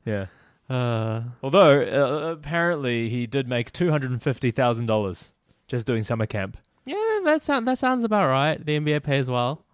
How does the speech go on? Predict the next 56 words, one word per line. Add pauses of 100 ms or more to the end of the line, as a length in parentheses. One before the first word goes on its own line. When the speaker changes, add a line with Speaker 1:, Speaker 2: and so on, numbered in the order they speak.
(120)
Speaker 1:
That's,
yeah,
it's
pretty, (160)
pretty
good
amount
of
money
for
a
very
short
period
of
time. (340)
He
didn't
really
do
much
either,
to
be
honest.
Speaker 2:
No,
he
didn't
get
that
much
playing
time.
Um, (920)
yeah,
I,
I
just
don't
think
he
quite
fits
into
the
N
B
A
as
it
is
now. (600)
Speaker 1:
Yeah,
I
mean,
and